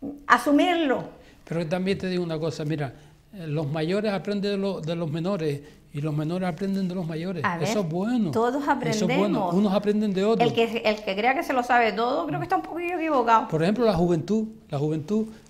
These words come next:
Speaker 2: los mejores profesores que puede tener un, la juventud son los mayores. Los mayores, hay muchos que, que te cogen un bolígrafo, le pones aquí un canuto de caña y no se va a hacer nada, pero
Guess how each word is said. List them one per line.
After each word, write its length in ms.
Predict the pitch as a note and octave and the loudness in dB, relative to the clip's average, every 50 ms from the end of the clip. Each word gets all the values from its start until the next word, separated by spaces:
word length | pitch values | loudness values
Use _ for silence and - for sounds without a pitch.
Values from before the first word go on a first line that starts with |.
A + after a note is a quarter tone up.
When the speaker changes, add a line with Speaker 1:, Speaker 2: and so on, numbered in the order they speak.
| - - | -10 -4
Speaker 2:
los 180 | D3+ D#3+ E3+ D#3 | 0 0 2 2
mejores 400 | D#3+ D#3+ D3+ D3+ G#3+ B3 B3 A#3 | 2 0 0 2 2 2 2 2
profesores 600 | A#3 - G#3+ - - - - F#3 F3+ F3 D#3+ E3+ | 2 0 0 0 0 -2 0 0 0 0 0 0
que 100 | - D#3+ | -2 -2
puede 220 | D3+ E3+ F3 E3 | -2 -2 -2 -2
tener 180 | E3 D#3+ D#3+ E3 | -2 -2 -2 0
un, 440 | E3 D#3 D3+ D3+ D3+ D3 D3+ D#3 D3 | -2 -2 -2 -4 -6 -8 -10 -8 -4
la 100 | C#3 C#3+ | -4 -2
juventud 480 | C3 C#3 C#3+ C#3+ C#3+ C#3 C#3 G3 G#3 G#3 - - - - | 0 0 0 0 0 0 -2 -2 -4 -4 -6 -12 -20 -20
son 200 | - - - F3 | -8 -4 -2 0
los 100 | F#3+ F3+ | 0 0
mayores. 520 | E3 F#3+ F3+ F#3 G3+ E3+ C3 A#2 - - - - - - - - _ _ _ _ - - - - - _ - | 0 0 0 0 -2 -2 -6 -8 -10 -14 -16 -18 -20 -20 -20 -20 _ _ _ _ -20 -20 -20 -20 -14 _ -4
Los 80 | C#3+ | -2
mayores, 440 | C3+ E3 E3 F#3 G#3+ A3 A#3+ A3 - - - - - - - - _ _ _ _ - | 0 2 4 4 4 4 4 0 -2 -6 -12 -20 -20 -20 -20 -20 _ _ _ _ -2
hay 140 | - F3+ | 2 2
muchos 320 | F#3+ G3+ A3 G#3 A3 G#3+ G#3+ | 4 4 4 2 2 0 0
que, 360 | - G3 F#3+ E3+ E3 - D3+ | 0 -2 -2 -2 -4 -8 -10
que 140 | - - E3 | -8 -6 -4
te 140 | D3 E3 D#3 | -2 -2 2
cogen 280 | D3+ G3+ F#3 F#3 G3 F#3+ | 2 2 2 2 2 0
un 120 | G3 F#3+ | 0 0
bolígrafo, 500 | F#3 F3+ F#3 G3 G#3 G#3+ - G#3 A3 A3 A3 - - - - - | 0 0 0 0 0 0 0 0 0 -2 -4 -8 -16 -20 -18 -8
le 180 | - D#3 D#3 E3 D3+ | -4 0 2 4 4
pones 260 | E3 G3 G3+ G3+ F#3+ E3+ | 4 2 2 2 2 2
aquí 340 | F#3 E3+ D3+ E3 F#3 F#3 F3+ | 2 2 2 2 2 4 4
un 140 | F3+ E3+ D#3 | 2 2 2
canuto 420 | - D#3+ E3 F3+ F3+ D#3 E3+ E3 | 0 2 2 2 2 2 2 2
de 80 | D#3+ F#3 | 2 2
caña 140 | G3 G3+ G#3 | 2 2 2
y 20 | |
no 120 | G3+ G3+ | 0 0
se 120 | - - G3+ | 0 0 0
va 60 | G3 | 0
a 20 | |
hacer 180 | F#3 - - F#3+ F#3 | 0 0 0 0 0
nada, 160 | F#3 F#3+ F#3 D3 | 0 0 0 2
pero 200 | D#3 D#3 D3 | 2 2 2